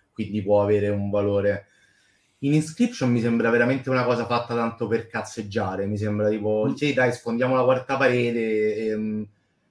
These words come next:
Speaker 1: e appunto è più, secondo me, un suo divertimento che una cosa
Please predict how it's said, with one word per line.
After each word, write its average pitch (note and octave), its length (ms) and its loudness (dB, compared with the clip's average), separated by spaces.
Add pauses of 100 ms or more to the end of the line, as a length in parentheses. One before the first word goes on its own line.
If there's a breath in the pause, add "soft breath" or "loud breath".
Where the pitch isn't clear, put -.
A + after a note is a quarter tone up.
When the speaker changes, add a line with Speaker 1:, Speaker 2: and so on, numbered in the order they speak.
(300)
Speaker 1:
e A2+ 360 0
appunto A2+ 720 -2
è G#2 180 -2
più, A#2+ 300 -4
secondo A2+ 320 -2
me, A#2+ 100 0
un A#2+ 140 -2
suo B2+ 260 -2
divertimento A#2+ 920 -2
che G#2 100 -4
una G#2+ 160 -2
cosa G#2 580 -4